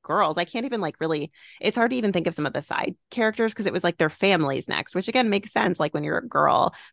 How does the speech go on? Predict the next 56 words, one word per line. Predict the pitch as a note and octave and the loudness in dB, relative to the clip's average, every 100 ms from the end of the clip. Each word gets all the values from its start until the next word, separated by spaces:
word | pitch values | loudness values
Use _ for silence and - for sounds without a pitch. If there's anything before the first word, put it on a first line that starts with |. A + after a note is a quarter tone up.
| - | -4
but | - | -4
you | F3 | 0
can | G#3 | 0
just | G#3+ G#3 | 0 0
see | E3+ E3+ | 0 2
so | - | 2
many | D3+ C#3+ | 2 2
other | C#3+ D3 | 0 0
versions | - C#3+ C#3 C#3+ B2+ | -2 -6 -6 -6 -6
of | C3 | -4
this | B2+ - - | -2 -2 -2
where | D3+ | -2
it's | D3+ - | -2 0
like, | C#3+ - | 0 2
no, | G3 F#3 F3+ | 4 4 4
the | D#3+ | 4
girl | E3 E3+ | 2 2
has | E3+ | 2
to | G3 | 0
have | F#3+ | -2
a | |
love | F#3 E3 F3+ | 2 2 2
interest, | C#3+ C#3+ C#3 - | 0 -4 -6 -6
and | |
it's | D3 - | -8 -8
just | F3+ | -6
like, | E3+ - | -4 -4
oh | G#3 | -6
my | A#3 | -6
God, | - B3+ G#3 | 0 0 2
who | G3+ | 0
cares? | E3 F3 D#3 - | 2 4 2 -2
She's | E3+ | -4
ten. | - A3 F#3+ E3 | 0 4 4 4
Like, | D#3+ | 0
that's, | F3 F3 F3 - _ - - | 0 -2 -8 -18 _ -20 -4
and | F#3 E3 | 2 4
that, | D#3+ - | 2 2
that | E3+ F3+ | 4 4
I | F#3 | 2
just | D#3+ - - | -4 -6 -2
felt | D3 - | -2 -4
so | - C#3+ C#3 | -6 -6 -6
deeply | C#3 - D3+ | -10 -10 -10
too. | - C#3 D3 | -4 -4 -2
Like, | - B2 | -4 -4
it | |
just, | - D3+ - - _ _ | -8 -8 -10 -16 _ _
that's | E3 F3 | 2 4
how | G3+ | 4
I | - - E3 | 6 6 4
lived. | F3 G3+ F#3+ | 4 4 4
And | E3 | 0
so | D#3+ | 0
it | - | -2
was, | D4 - | -4 -6